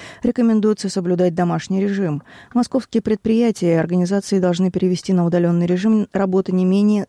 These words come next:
тридцати процентов сотрудников. До середины января будут закрыты городские досуговые учреждения для детей. По словам мэра, ситуация с распространением ковид девятнадцать в Москве остается напряженной, а принятые меры позволяют избежать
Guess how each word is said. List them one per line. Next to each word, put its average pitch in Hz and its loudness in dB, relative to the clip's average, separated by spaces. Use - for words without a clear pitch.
тридцати 190 -4
процентов - -2
сотрудников. 156 -2
До 226 2
середины 240 2
января 233 2
будут 180 -2
закрыты 180 -2
городские 175 -2
досуговые 180 0
учреждения 185 0
для 180 0
детей. 202 0
По - -6
словам 180 0
мэра, 208 2
ситуация 180 -2
с - -20
распространением 180 0
ковид 170 -2
девятнадцать 175 0
в - -16
Москве 226 -2
остается 214 0
напряженной, 202 0
а 156 -4
принятые 185 0
меры 220 2
позволяют 175 0
избежать 175 -2